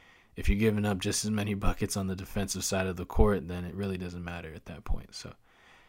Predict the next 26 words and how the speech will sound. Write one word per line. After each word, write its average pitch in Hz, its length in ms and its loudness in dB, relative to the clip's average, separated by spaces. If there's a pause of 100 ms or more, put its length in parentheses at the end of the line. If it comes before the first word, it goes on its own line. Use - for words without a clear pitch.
(120)
if - 120 -4
Cat 123 220 4
can 131 100 0
go 123 120 8
ahead 123 120 10
and 110 80 2
clean 120 240 4
up 113 140 4
his, - 380 8
his - 160 -2
stuff 104 340 2
defensively, 110 840 2 (720)
um, 92 600 0
I - 80 0
can 147 120 0
see 190 180 2
Minnesota 151 480 4
go 123 140 6
ahead 123 180 6
and 101 120 4
doing 117 280 4
some 123 160 -4
things 123 260 2
in 127 60 0
the 123 80 0
future. 139 420 0